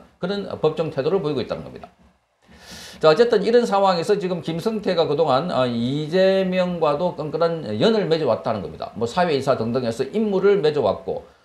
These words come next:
또 상을 당하면 김성태와 이재명은 서로 자신의 비서실장을 보내서 조문을 하기도 했습니다.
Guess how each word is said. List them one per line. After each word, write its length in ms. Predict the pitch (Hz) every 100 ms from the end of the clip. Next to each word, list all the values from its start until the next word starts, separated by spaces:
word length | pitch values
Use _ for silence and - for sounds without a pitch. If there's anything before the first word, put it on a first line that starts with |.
| _
또 100 | 160
상을 380 | - 262 269 208
당하면 600 | 147 147 156 107 123 180 - - 90
김성태와 840 | 143 151 202 196 180 165 165 180
이재명은 500 | 135 127 165 165 113
서로 440 | - 185 226 220 - -
자신의 380 | 151 180 170 135
비서실장을 680 | 139 196 202 - 190 175
보내서 320 | 147 147 143 135
조문을 380 | 127 185 190
하기도 200 | 151 139
했습니다. 380 | 82 - 71 -